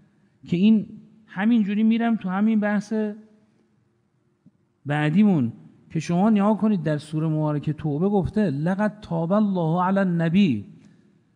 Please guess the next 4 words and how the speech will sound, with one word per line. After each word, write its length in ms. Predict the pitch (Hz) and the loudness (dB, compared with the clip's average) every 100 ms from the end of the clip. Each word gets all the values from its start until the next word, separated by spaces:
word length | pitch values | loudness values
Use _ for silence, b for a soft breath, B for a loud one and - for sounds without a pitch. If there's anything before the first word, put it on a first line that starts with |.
| - | -6
والمهاجرین 1120 | 135 165 160 160 151 165 160 160 190 202 135 | 0 2 4 4 4 2 4 4 4 4 2
والانصار 1000 | 123 160 165 - 165 165 156 208 220 196 | 0 0 0 0 0 0 0 2 2 2
الذین 560 | 160 151 156 170 208 175 | 0 0 0 2 2 2
اتبعوه 1200 | 151 - - 160 165 147 170 160 190 233 247 | -2 -2 0 2 0 2 2 4 6 6 6